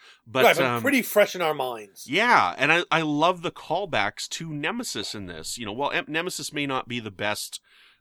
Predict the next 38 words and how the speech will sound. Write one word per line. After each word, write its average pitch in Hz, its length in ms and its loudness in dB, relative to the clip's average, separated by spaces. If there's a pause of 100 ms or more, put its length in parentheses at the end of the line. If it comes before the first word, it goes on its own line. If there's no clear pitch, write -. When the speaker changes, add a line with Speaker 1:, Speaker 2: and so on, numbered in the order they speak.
Speaker 1:
Next 120 340 -2
Generation 104 600 -4
movie, 107 560 -4 (520)
uh, 117 380 0 (320)
I, - 120 0
I 139 240 2
love 139 340 2
that 175 100 -2
they've 151 160 -4
got 139 240 2
Remans 127 540 -6
in 139 140 -4
this. - 500 -10 (360)
I 113 100 -4
love 131 280 2
that 165 160 -6
they've 143 180 -2
got 135 320 2
that 127 240 0
callback. 113 800 -4
You 110 80 -6
know, 120 140 -4
it's 117 140 -6
really 143 340 -6
neat 139 240 -6
to 131 80 -10
see. 131 260 -10
And 113 200 -6 (280)
anybody 170 380 -2
that 135 140 -4
had 113 140 -6
seen 165 340 -6
Nemesis 120 420 -6
would - 160 -16
catch - 300 -6
that 113 200 -2
right 107 280 -6
away 95 340 -4